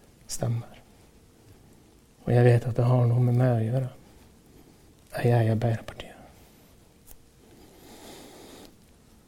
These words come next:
Sist sommer, i Stratford upon Avon, William Shakespeares fødeby, så jeg en svane i kveldsmørket.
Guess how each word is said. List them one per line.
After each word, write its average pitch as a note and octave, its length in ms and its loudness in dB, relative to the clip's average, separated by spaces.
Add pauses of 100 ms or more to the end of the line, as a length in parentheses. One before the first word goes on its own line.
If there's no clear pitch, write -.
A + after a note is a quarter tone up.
(1040)
Sist - 320 2
sommer, D#3 320 6 (1400)
i C3 80 -2
Stratford C#3 460 4
upon C3+ 260 4
Avon, B2 380 4 (880)
William C3+ 420 4
Shakespeares B2 640 0
fødeby, B2+ 520 -2 (1300)
så - 260 2
jeg C3+ 180 10
en B2 140 2
svane B2 540 2
i A2+ 40 -2
kveldsmørket. A#2+ 640 0